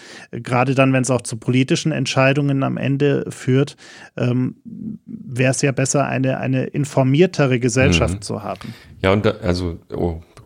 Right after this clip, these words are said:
Speaker 2: großes Thema. Ähm, <laughs> äh, das, das ist sicher richtig und, ähm,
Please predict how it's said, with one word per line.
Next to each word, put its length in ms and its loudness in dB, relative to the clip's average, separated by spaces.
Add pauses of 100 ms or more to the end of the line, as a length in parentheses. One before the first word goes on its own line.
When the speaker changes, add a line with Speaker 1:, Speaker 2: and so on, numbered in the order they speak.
Speaker 2:
großes 320 -4
Thema. 540 0
Ähm, 320 4 (460)
<laughs> 440 -18
äh, 280 0
das, 380 -2
das 200 -4
ist 140 -6
sicher 360 2
richtig 640 -2
und, 440 0 (100)
ähm, 560 2